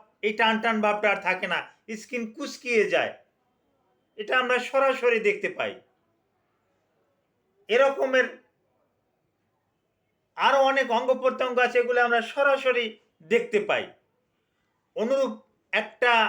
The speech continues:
গুরুত্বপূর্ণ অর্গান মানবদেহের, আহ, ব্রেন, এই ব্রেনটাও কিন্তু বয়স বাড়ার সাথে সাথে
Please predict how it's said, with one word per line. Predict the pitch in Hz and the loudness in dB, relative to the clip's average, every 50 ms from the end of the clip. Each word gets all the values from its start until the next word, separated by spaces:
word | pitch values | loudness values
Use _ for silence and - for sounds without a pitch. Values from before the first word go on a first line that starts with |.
| 202 - - _ _ _ _ _ _ | -2 -6 -14 _ _ _ _ _ _
গুরুত্বপূর্ণ | 135 135 147 208 269 302 294 - - 285 - 247 262 254 247 240 240 226 208 214 - - _ _ - | -20 -8 -4 -2 -2 -2 -2 -4 -8 -8 -4 0 0 0 2 2 2 2 2 -2 -6 -16 _ _ -2
অর্গান | 175 202 220 220 214 220 214 - - - | 0 2 2 4 4 2 2 2 0 -2
মানবদেহের, | 190 196 202 214 202 180 202 202 196 196 180 - - - _ _ _ - | -2 2 2 2 0 2 2 2 4 4 0 0 -4 -16 _ _ _ -8
আহ, | - 156 | -6 -6
ব্রেন, | 143 131 - 196 220 220 226 226 - 117 120 - - _ _ _ _ _ _ _ _ _ _ _ _ _ _ _ _ _ _ _ _ _ _ _ _ _ - | -6 -2 2 4 4 4 4 4 2 0 -4 -10 -16 _ _ _ _ _ _ _ _ _ _ _ _ _ _ _ _ _ _ _ _ _ _ _ _ _ -2
এই | 202 233 247 254 | 0 2 2 2
ব্রেনটাও | 196 180 214 214 233 233 233 226 - 262 269 277 277 | 2 2 2 2 4 2 0 0 2 4 4 2 2
কিন্তু | 277 254 226 - 190 226 208 - - - - _ _ _ _ _ _ _ _ _ _ _ _ _ _ _ - 147 | -2 -6 -4 -4 -2 -2 -2 -2 -4 -10 -18 _ _ _ _ _ _ _ _ _ _ _ _ _ _ _ -2 2
বয়স | 190 220 233 233 220 | 4 4 4 4 2
বাড়ার | 208 233 226 226 220 214 | 2 4 4 4 4 2
সাথে | 214 - 214 208 208 226 214 | 2 0 -2 -2 0 0 -2
সাথে | - 202 208 208 208 196 | 0 0 -2 0 0 -2